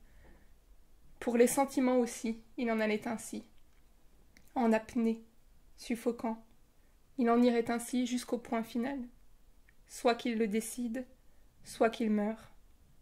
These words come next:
Elle pénètre le salon et tombe lasse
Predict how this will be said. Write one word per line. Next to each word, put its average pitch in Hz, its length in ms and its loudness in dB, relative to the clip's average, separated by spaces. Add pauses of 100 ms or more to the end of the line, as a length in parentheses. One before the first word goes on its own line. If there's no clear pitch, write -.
(2750)
Elle 240 200 4
pénètre 285 440 6
le 247 100 4
salon 247 460 2
et 247 140 0
tombe 254 340 0
lasse 240 500 2